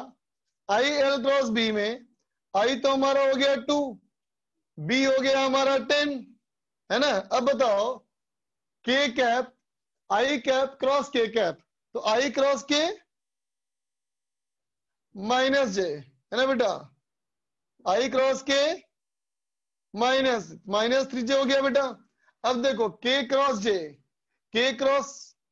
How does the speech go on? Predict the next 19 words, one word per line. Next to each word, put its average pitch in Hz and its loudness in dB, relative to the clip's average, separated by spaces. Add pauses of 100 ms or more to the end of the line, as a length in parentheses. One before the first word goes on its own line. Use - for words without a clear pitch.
(340)
Sorry, 160 -6 (340)
J 254 0
cross 277 0
K, 202 0
J 233 0
cross 269 0
K 277 0
is 277 -2
I, 269 2 (760)
तो 220 -4
plus 247 -2
हो 269 2
गया 269 2
बेटा 269 0
ये 285 2 (760)
फ़ोर 202 0
आई, 156 -4 (600)
ठीक 214 -2
है? 240 2